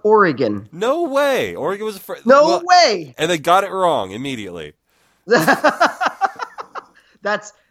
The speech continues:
Speaker 1: that we were, we, the, the state of Oregon was the first one to have a posted speed limit sign.
Speaker 2: Wow.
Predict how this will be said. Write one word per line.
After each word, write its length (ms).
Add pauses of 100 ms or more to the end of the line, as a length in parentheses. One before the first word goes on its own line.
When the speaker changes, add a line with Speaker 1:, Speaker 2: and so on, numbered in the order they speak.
Speaker 1:
that 200
we 160
were, 340 (160)
we, 360 (300)
the, 240
the 100
state 200
of 80
Oregon 340
was 100
the 80
first 300
one 220
to 160
have 260
a 120
posted 640
speed 360
limit 260
sign. 400
Speaker 2:
Wow. 880